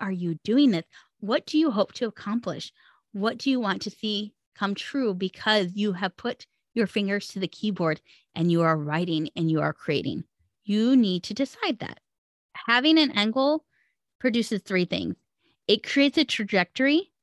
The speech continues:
for you and your work, a way to go forward, a pathway to follow. It also narrows your next steps because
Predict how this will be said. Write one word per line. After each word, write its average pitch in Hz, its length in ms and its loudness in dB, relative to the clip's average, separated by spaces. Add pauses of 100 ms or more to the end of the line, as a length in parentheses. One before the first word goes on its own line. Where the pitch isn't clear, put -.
(280)
for 226 120 2
you 196 440 2
and 233 160 4
your 269 120 2
work, 190 360 -2 (560)
a 196 180 2
way 185 460 2
to 294 160 -6
go 262 200 0
forward, 180 540 -2 (340)
a 185 120 -2 (180)
pathway 240 540 0
to 285 80 2
follow. 165 580 -4 (1000)
It 226 220 4
also 269 520 4
narrows 233 600 2
your 240 100 -2
next 208 260 -4
steps - 360 -4
because 226 480 -2